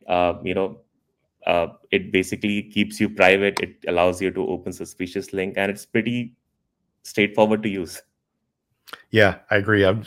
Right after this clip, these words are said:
Speaker 2: surprised how easy it was to use because from time to time, I'm getting people say, "Hey, check out our software," or whatever. <laughs> And, you know, it takes a
Speaker 1: Yeah.
Speaker 2: while, but I was really surprised how easy it was to figure out without even really, you know,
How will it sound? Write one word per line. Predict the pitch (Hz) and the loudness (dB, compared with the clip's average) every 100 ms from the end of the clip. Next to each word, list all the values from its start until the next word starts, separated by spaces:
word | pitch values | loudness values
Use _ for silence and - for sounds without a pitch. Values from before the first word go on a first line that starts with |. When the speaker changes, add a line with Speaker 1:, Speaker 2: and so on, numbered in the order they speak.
| - | -12
Speaker 2:
surprised | - - 117 107 | -10 4 6 8
how | 107 | 6
easy | 110 113 101 | 4 2 -2
it | 113 | -2
was | 110 104 | -2 -2
to | 104 | -2
use | 107 104 | -2 -4
because | 104 113 104 - - - - | -2 -2 -2 -4 -18 -20 -6
from | 110 | 0
time | 127 127 | 4 4
to | 117 | 4
time, | 110 110 110 101 _ - | 2 4 2 -4 _ -10
I'm | |
getting | 107 101 | -4 -4
people | 98 110 110 101 | -2 -2 0 2
say, | 110 | 2
"Hey, | 101 123 123 113 - - _ | 2 0 0 -2 -6 -18 _
check | - 147 139 | 4 6 8
out | 135 | 10
our | 127 | 8
software," | 107 127 120 117 104 | 8 6 6 6 4
or | 98 | 4
whatever. | 101 101 104 104 | 2 2 2 0
<laughs> | - | 0
And, | 143 120 - - _ | 0 -2 -6 -20 _
you | - | -2
know, | 117 | 2
it | 117 - | 2 4
takes | 123 127 | 4 6
a | |
Speaker 1:
Yeah. | 101 120 | 6 6
Speaker 2:
while, | 101 | 6
but | 101 | 4
I | |
was | 104 | 4
really | 104 117 | 2 0
surprised | 113 101 117 117 107 | 0 4 6 6 4
how | 101 | 2
easy | 101 110 110 101 - _ _ - | 0 -2 -2 -4 -6 _ _ -8
it | 113 | -4
was | 110 120 117 - | 2 4 4 -2
to | |
figure | 104 113 110 | 0 4 6
out | 123 113 | 4 4
without | 101 101 110 | 2 0 0
even | 107 107 | 0 -2
really, | 104 110 107 104 98 _ _ _ _ _ _ _ | -2 0 0 -2 -4 _ _ _ _ _ _ _
you | - | -4
know, | 117 104 | -2 -2